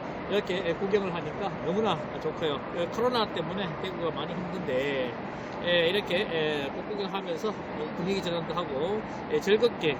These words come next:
이 모든 난국을 극복해 나갈 수 있도록, 예, 해 나갑시다. 예, 마음껏 야외 활동을 하면서 즐길 수 있는 그런 대구로 만들어 가도록 해 나갑시다. 예, 뒤로 보이는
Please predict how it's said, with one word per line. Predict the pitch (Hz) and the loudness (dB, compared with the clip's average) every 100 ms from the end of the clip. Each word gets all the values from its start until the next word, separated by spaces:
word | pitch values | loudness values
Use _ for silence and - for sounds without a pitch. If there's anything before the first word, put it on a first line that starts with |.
| - | -2
이 | 170 | -2
모든 | 165 170 180 | 0 0 0
난국을 | 151 151 170 208 | -2 -2 2 0
극복해 | - - 185 180 | 0 -6 -4 -2
나갈 | 156 131 151 | 0 0 0
수 | 151 | -2
있도록, | - 151 127 190 233 - - 131 | -2 -2 0 2 2 -2 -6 -6
예, | |
해 | 139 160 156 - | -2 -2 -2 -2
나갑시다. | 147 156 - 160 156 - - - - - | -2 -2 -2 -2 -2 -4 -8 -8 -8 -2
예, | 156 147 147 139 | 0 2 2 2
마음껏 | 147 196 208 185 135 - | 4 4 4 2 0 0
야외 | 151 175 | 2 2
활동을 | 170 170 151 | 2 -2 -2
하면서 | 165 147 143 180 | -2 -4 -2 -2
즐길 | - 247 240 | 4 4 4
수 | 214 190 | -2 -4
있는 | 151 170 147 - | -4 -2 -2 0
그런 | 180 | 0
대구로 | 185 190 180 139 190 - - - | 2 0 0 0 0 -2 -8 -8
만들어 | 143 151 165 | -4 0 0
가도록 | 156 - 165 185 | 0 -2 -2 -2
해 | 147 143 143 165 | -2 -2 0 -2
나갑시다. | 139 135 139 - - 170 - - - 151 | -2 -4 -6 -6 2 2 2 -10 -6 -2
예, | 151 - - - | -2 -2 -10 -4
뒤로 | 202 220 | 4 4
보이는 | 185 196 180 | 4 -2 0